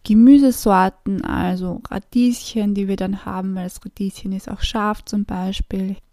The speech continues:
Spinat, Kohlrabi, bittere Salatsorten sind sehr gut, Kohlgemüse,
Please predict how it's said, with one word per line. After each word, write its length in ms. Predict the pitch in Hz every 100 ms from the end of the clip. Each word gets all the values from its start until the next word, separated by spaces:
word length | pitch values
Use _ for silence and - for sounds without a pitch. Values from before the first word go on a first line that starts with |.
| _ _ -
Spinat, 840 | - - 208 196 175 185 190 - -
Kohlrabi, 1160 | - 202 208 175 170 175 - 185 180 180 175 175 - - -
bittere 440 | 214 - 208 196
Salatsorten 1040 | 196 214 196 170 180 - - 190 175 - -
sind 280 | - 185 -
sehr 180 | 190
gut, 560 | 185 - 175 175 - - - - _ _ - -
Kohlgemüse, 1400 | - 226 220 220 214 202 196 196 190 196 190 185 190